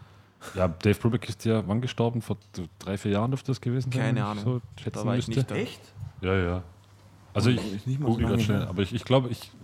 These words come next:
Speaker 1: wahrscheinlich ist schon zehn Jahre her, wenn ich immer das Gefühl habe, es ist grad
Speaker 2: Ja,
Speaker 1: unlängst,
Speaker 2: stimmt,
Speaker 1: dann sind
Speaker 2: ja.
Speaker 1: es meistens so zweitausendeins oder so. Red weiter, ich schau schnell,
Speaker 2: Ja.
Speaker 1: Marcel.
Speaker 2: Und es klingt eben wie ein neues Album, finde ich. Also ich finde, das könnte man auch gestern aufgenommen haben,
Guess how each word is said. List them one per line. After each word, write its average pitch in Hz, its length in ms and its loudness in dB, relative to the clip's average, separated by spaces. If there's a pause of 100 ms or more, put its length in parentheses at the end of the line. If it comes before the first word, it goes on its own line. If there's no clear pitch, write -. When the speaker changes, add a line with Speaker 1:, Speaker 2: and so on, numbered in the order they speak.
(480)
Speaker 1:
wahrscheinlich 101 380 4
ist 95 60 2
schon 98 160 0
zehn 101 220 2
Jahre 80 240 2
her, 82 180 2
wenn 80 80 0
ich 78 80 -2
immer 82 120 -2
das - 80 -6
Gefühl - 200 -2
habe, 80 100 0
es 80 60 -4
ist 85 140 -4
grad - 160 -4
Speaker 2:
Ja, 90 40 -6
Speaker 1:
unlängst, 107 300 0
Speaker 2:
stimmt, 131 160 2
Speaker 1:
dann - 40 -4
sind 123 120 0
Speaker 2:
ja. 123 60 0
Speaker 1:
es 120 120 -2
meistens - 340 -8
so 87 100 -6
zweitausendeins 90 840 2
oder 87 160 2
so. 95 140 0 (1300)
Red 107 180 4
weiter, 95 260 4
ich 82 100 -2
schau 85 160 0
schnell, 82 180 2
Speaker 2:
Ja. 131 80 2
Speaker 1:
Marcel. 80 260 -4 (320)
Speaker 2:
Und 135 440 -2 (180)
es 127 160 -4
klingt 147 360 0
eben 120 320 0
wie 127 200 0
ein 117 140 0
neues 104 320 -2
Album, 92 380 -4
finde 107 280 -4
ich. - 180 -10
Also - 220 -8
ich - 140 -18
finde, 98 300 -6 (420)
das - 120 -18
könnte 110 300 -6
man 104 140 -2
auch 90 180 -6
gestern 98 360 -4
aufgenommen 90 540 -6
haben, - 240 -10